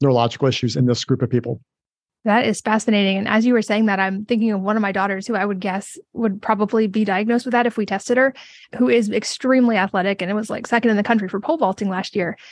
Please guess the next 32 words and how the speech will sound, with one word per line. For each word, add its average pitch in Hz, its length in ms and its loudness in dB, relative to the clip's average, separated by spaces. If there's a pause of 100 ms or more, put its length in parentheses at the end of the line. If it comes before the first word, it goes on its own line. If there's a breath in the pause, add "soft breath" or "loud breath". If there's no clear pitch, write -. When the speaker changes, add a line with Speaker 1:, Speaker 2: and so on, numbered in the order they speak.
(160 loud breath)
Speaker 2:
and 208 140 4
can, 233 120 4
like, 196 240 0 (300 soft breath)
touch 240 240 0
the 233 80 0
ground 214 260 2
all 208 140 2
the 220 80 0
way 208 180 2
with 208 220 -2
flat 202 240 -4
hands 202 440 -4
without 214 280 2
even 202 320 -2
trying, 214 500 2
you 208 80 -8
know, 208 60 0
standing 208 320 0
up. 254 240 0
So 208 180 0
that's 214 240 0
great 233 300 -2
to 220 100 0
know. 208 160 2
I'll 185 160 -2
make 214 200 -4
sure, 208 280 0
we 220 140 2
already 220 460 2
prioritize 208 500 0
protein 214 360 0
and 202 300 -2